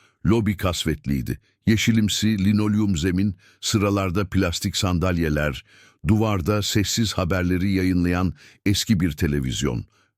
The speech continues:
resepsiyon. Arkasında kalın gözlüklü ve terminal sıkıntı ifadeli genç bir adamın oturduğu lamine ahşaptan uzun bir masaydı. Emre yaklaştığında zar zor yukarı baktı. "Ziyaret saatleri yirmi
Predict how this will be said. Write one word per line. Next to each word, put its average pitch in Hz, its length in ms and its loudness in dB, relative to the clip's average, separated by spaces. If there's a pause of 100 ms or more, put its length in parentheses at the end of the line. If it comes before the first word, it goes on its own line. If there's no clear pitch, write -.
(100)
resepsiyon. 76 840 -2 (320)
Arkasında 139 520 0
kalın 131 320 0
gözlüklü 113 500 0
ve 113 120 0
terminal 110 460 0
sıkıntı 107 420 0
ifadeli 107 560 0
genç 113 280 0
bir 107 100 2
adamın 92 380 0 (340)
oturduğu 113 600 2
lamine 107 560 2 (280)
ahşaptan 107 720 0
uzun 101 360 2
bir 73 100 0
masaydı. 67 580 -4 (440)
Emre 127 260 4
yaklaştığında 101 840 0 (200)
zar 113 380 0 (280)
zor 90 320 0
yukarı 82 400 -2
baktı. 62 420 -8 (520)
"Ziyaret 120 540 0
saatleri 110 500 -2
yirmi 104 480 2